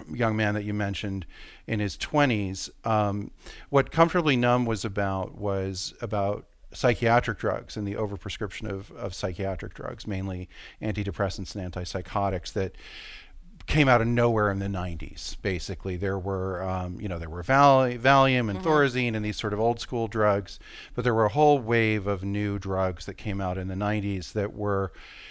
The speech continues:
Speaker 1: in some cases, very effective, but their efficacy was overrated in many cases.
Speaker 2: Mm-hmm.
Speaker 1: It was sort of the, the latest, greatest sort of thing.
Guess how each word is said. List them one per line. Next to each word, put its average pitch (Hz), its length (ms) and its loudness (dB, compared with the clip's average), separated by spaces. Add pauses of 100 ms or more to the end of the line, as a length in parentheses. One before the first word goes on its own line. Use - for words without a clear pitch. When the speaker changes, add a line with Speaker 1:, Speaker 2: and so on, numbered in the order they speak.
(180)
Speaker 1:
in 131 80 0
some 202 220 8
cases, 175 260 4
very 143 220 8
effective, 120 680 4
but 113 280 2
their 110 600 2
efficacy 120 600 0
was 101 380 0
overrated 98 640 0
in 92 160 -4
many 85 220 -6
cases. - 680 -12
Speaker 2:
Mm-hmm. 127 160 -18 (240)
Speaker 1:
It 98 140 -6
was 92 120 -8
sort 101 200 -2
of 90 160 -4
the, 92 260 -2
the 104 100 -12
latest, 101 380 -2
greatest 92 540 -2
sort 92 200 -4
of 87 100 -8
thing. 64 340 -10